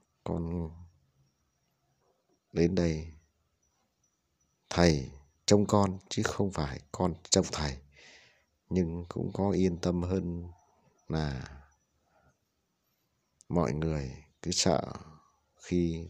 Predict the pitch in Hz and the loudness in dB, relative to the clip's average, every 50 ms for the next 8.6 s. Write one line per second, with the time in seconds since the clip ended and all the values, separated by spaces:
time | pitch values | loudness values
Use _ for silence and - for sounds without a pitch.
0 | - - - 73 73 71 78 80 71 69 - - - _ _ _ _ _ _ _ | -12 -8 -6 -4 -2 0 0 0 0 -2 -4 -12 -20 _ _ _ _ _ _ _
1 | _ _ _ _ _ - - 87 82 80 78 80 80 80 82 82 82 - _ _ | _ _ _ _ _ -8 -4 -2 -2 -2 -4 -6 -8 -10 -14 -16 -18 -20 _ _
2 | _ _ - 78 80 76 - - - - 80 82 98 113 117 107 - - 82 76 | _ _ 0 2 2 4 4 2 0 0 0 -2 -2 -4 -8 -8 -4 -2 -2 0
3 | 73 73 73 73 - - - 76 80 76 67 - - 98 104 101 101 - - - | 0 -2 -2 -4 -4 -4 -4 -4 -4 -2 -2 0 2 2 2 2 -2 -6 -14 -20
4 | _ - - - - - - - - - - _ _ _ - - - - - - | _ -20 -20 -20 -20 -20 -20 -20 -20 -20 -20 _ _ _ -20 -20 -18 -18 -18 -20
5 | - _ _ - - - _ _ - 82 85 82 82 82 - - - - - 73 | -20 _ _ -20 -20 -20 _ _ -2 -2 0 0 -2 -2 -2 -4 -4 -2 -4 -4
6 | 65 64 65 69 67 65 67 73 82 82 82 80 82 82 78 - - 76 71 71 | -4 -4 -4 -6 -8 -8 -4 -2 0 0 0 0 -2 -4 -4 -2 -2 -2 0 0
7 | 82 101 120 131 - - - _ _ _ _ _ _ _ - - - - 87 85 | 2 0 0 0 -2 -8 -18 _ _ _ _ _ _ _ -20 -8 -4 -4 -4 -2
8 | 76 87 92 95 87 80 78 76 69 65 64 65 | -2 -4 -4 -4 -2 -4 -4 -4 -4 -6 -8 -10